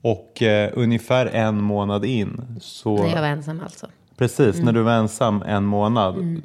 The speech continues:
Speaker 1: För jag har ju två månader till min arbetsgivare innan jag kan ändra min.
Speaker 2: Mm.
Speaker 1: Jag kan inte gå full föräldraledig direkt,
Speaker 2: Just det,
Speaker 1: liksom.
Speaker 2: precis.
Speaker 1: Så efter en månad bestämde vi för att göra om och
Speaker 2: Mm.
Speaker 1: köra fifty fifty-upplägget.
Speaker 2: Mm.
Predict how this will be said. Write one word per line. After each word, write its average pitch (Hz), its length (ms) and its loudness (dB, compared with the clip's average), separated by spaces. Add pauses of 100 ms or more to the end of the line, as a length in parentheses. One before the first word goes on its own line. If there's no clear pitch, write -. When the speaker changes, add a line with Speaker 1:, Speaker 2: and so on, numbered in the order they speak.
(240)
Speaker 1:
För 123 160 -6
jag 120 120 2
har 131 120 4
ju 120 80 2
två 113 300 0
månader 110 540 -2
till - 180 -6
min 104 120 -2
arbetsgivare 101 680 -2
innan 104 300 -2
jag 95 120 -8
kan 98 280 -10
ändra 107 460 -4
min. 104 300 -6
Speaker 2:
Mm. 165 160 -2
Speaker 1:
Jag 165 100 0
kan - 80 -2
inte 113 120 -4
gå 110 360 0
full 101 300 -6
föräldraledig 98 680 -6 (400)
direkt, 123 240 0
Speaker 2:
Just - 40 -18
det, - 120 -6
Speaker 1:
liksom. - 300 -6
Speaker 2:
precis. - 380 -16 (120)
Speaker 1:
Så - 220 -6 (160)
efter 127 280 -4
en 139 200 2
månad 101 380 -2
bestämde 98 420 -4
vi 98 120 -4
för 101 200 -4
att 98 60 -2
göra 104 200 0
om 101 260 0
och 95 60 -6
Speaker 2:
Mm. 170 120 -2
Speaker 1:
köra 98 160 -2
fifty - 320 -10
fifty-upplägget. 104 800 -4
Speaker 2:
Mm. 156 200 -4